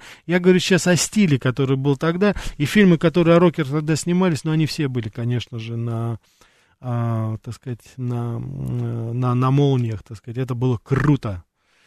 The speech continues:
И так что здесь, конечно же, я ни в коей мере не хочу, так говорится, спорить. А фильмов, я думаю, и вы, Родер, можете еще очень много фильмов, э, предложить, в которых в той или иной форме это все обыгрывалось. Так что,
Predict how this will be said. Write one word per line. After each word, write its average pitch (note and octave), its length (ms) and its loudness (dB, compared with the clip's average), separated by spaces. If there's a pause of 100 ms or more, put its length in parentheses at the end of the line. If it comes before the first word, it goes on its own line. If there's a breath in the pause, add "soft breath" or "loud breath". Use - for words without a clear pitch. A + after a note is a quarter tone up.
(220)
И A2+ 60 -18
так C3 240 -8
что - 180 -10
здесь, C#3 260 -4
конечно C3+ 480 -6
же, B2+ 200 -6
я B2 200 -4
ни B2+ 200 -2
в - 80 -20
коей B2+ 180 -6
мере A#2 200 -4
не A2+ 100 -6
хочу, - 300 -16
так - 180 -20
говорится, A#2+ 240 -14
спорить. C#3 480 -6
А E3 340 0
фильмов, G#3+ 380 0
я F3 120 2
думаю, F3+ 320 2 (300 soft breath)
и D#3+ 140 4
вы, F#3+ 180 6
Родер, D3 280 4
можете D3 300 0
еще C#3+ 140 -4
очень C#3+ 160 -4
много C#3 220 2
фильмов, C3+ 560 -2
э, B2 240 -2
предложить, C3 580 -2
в - 60 -20
которых B2 400 -6
в - 40 -20
той C#3+ 140 -2
или C3 140 0
иной B2+ 240 0
форме C#3 440 -2
это A2+ 140 -10
все B2 220 -8
обыгрывалось. B2+ 640 -4
Так C3+ 200 -16
что, C3+ 300 -12